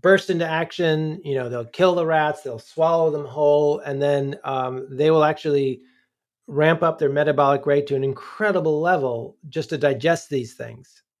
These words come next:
Um, you know, actually their metabolic rate is on par with a galloping horse, and they keep their rate like that for days. They're just lying there, but inside it's like there's a racehorse.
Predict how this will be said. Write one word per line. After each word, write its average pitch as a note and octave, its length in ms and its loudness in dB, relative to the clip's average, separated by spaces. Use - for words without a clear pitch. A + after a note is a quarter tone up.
Um, A#2 480 -10
you C#3 120 -6
know, C3 180 -2
actually D3+ 320 -4
their C#3+ 120 6
metabolic C#3+ 460 4
rate C#3+ 220 2
is C3 100 2
on B2+ 200 -4
par C#3 340 0
with B2 120 -2
a B2 40 -6
galloping C3 460 -4
horse, A2+ 560 -8
and C#3+ 120 -4
they C#3 120 0
keep F#3+ 320 0
their C#3+ 180 2
rate B2+ 240 -2
like B2+ 260 -6
that B2 340 -4
for C#3 140 -6
days. B2 720 -2
They're D#3+ 100 -2
just F3+ 160 2
lying D3+ 480 2
there, A#2 400 -10
but C#3+ 460 -2
inside D#3+ 680 2
it's B2+ 160 -6
like C3+ 160 0
there's C3 180 0
a C3 80 -2
racehorse. C3 600 0